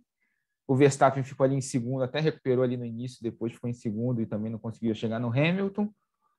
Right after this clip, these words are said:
Então foi uma corrida realmente daquelas meio monótonas, assim, a gente não, não tava muito acostumado a ver isso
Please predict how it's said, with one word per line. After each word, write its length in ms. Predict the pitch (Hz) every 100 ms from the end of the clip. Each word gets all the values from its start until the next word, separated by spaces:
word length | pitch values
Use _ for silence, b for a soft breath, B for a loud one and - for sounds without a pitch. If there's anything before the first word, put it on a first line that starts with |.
| _ _ _
Então 160 | - 131
foi 140 | 160
uma 60 | 160
corrida 600 | 160 151 156 180 180 151
realmente 680 | 127 156 143 135 131 - 135
daquelas 480 | 127 123 123 127 107
meio 480 | 113 123 123 110
monótonas, 680 | 104 127 120 113 110 98 95
assim, 340 | 92 92 95 92
a 40 |
gente 340 | 90 - 107 98
não, 180 | 98 -
não 220 | 120 139
tava 260 | 135 120 123
muito 200 | 120 117
acostumado 440 | 120 - 117 117
a 20 |
ver 140 | 104 110
isso 520 | 110 113 113 117